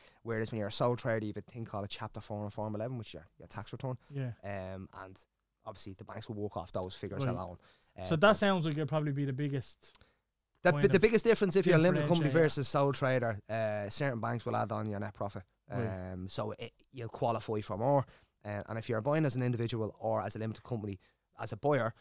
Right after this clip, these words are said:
Speaker 1: um, you need a thirty percent deposit.
Speaker 2: Right.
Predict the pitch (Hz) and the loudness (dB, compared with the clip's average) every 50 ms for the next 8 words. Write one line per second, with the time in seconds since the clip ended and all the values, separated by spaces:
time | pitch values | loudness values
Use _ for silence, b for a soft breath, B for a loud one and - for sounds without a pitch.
0 | b b b b b _ 110 101 98 95 95 95 95 - 107 101 104 98 95 - | b b b b b _ -8 -6 -6 -6 -6 -6 -8 -8 -8 -8 -6 -8 -8 -8
1 | - 104 95 - 90 - 90 80 - - 73 62 - _ _ _ _ _ - 139 | -8 -10 -10 -10 -12 -14 -14 -16 -16 -16 -18 -20 -20 _ _ _ _ _ -16 -12
2 | 120 107 101 | -12 -10 -12